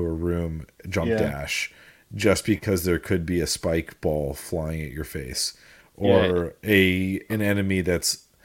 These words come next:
Speaker 1: like, one of the things that happens is that if you enter a room, the enemies are there. The enemies always start in the same spot.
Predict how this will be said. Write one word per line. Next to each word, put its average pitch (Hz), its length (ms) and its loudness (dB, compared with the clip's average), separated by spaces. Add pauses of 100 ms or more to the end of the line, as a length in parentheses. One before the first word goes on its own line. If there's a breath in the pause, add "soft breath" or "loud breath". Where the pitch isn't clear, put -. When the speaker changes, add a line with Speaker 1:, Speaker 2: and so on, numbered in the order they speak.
(320 soft breath)
Speaker 1:
like, 90 180 2
one 113 240 4
of 135 60 2
the 117 80 2
things 113 260 2
that 98 120 4
happens 110 440 4
is 87 140 -4
that 92 260 4 (120)
if 101 140 -4
you 104 160 4
enter 113 300 4
a 107 60 8
room, 95 600 2
the 101 140 2
enemies 98 340 0
are 98 100 2
there. 82 420 0 (1300 soft breath)
The 107 100 6
enemies 135 300 4
always 110 440 4
start 95 320 0
in 85 80 -8
the 87 80 -4
same 85 260 -2
spot. 73 440 -8